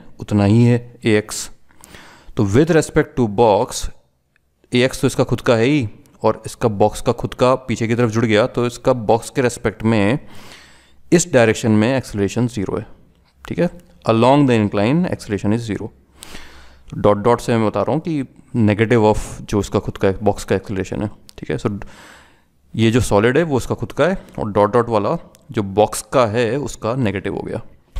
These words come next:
अब एक ही एक्सेलरेशन बचता है नीचे की तरफ ए वाई, तो अब इसको देखो यार, ये तो एक प्रोजेक्टाइल टाइप का सिस्टम हो गया ना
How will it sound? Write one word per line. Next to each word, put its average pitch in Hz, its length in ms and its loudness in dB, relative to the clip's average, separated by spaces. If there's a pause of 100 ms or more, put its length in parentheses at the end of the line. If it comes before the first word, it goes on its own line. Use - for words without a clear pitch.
(1900)
अब 165 200 0 (180)
एक 127 200 2
ही 160 60 2
एक्सेलरेशन 139 420 2
बचता 120 260 0
है 143 160 0 (120)
नीचे 117 220 0
की 120 60 0
तरफ 120 380 -2
ए 107 100 4
वाई, 123 300 4
तो - 480 -16
अब 120 80 -2
इसको 127 220 0
देखो 123 220 2
यार, 139 160 4
ये 120 100 2
तो 127 120 0
एक 127 180 -4 (240)
प्रोजेक्टाइल 107 420 0
टाइप 113 160 0
का 117 80 0
सिस्टम 113 220 0
हो 101 80 2
गया 98 140 0
ना 127 120 -4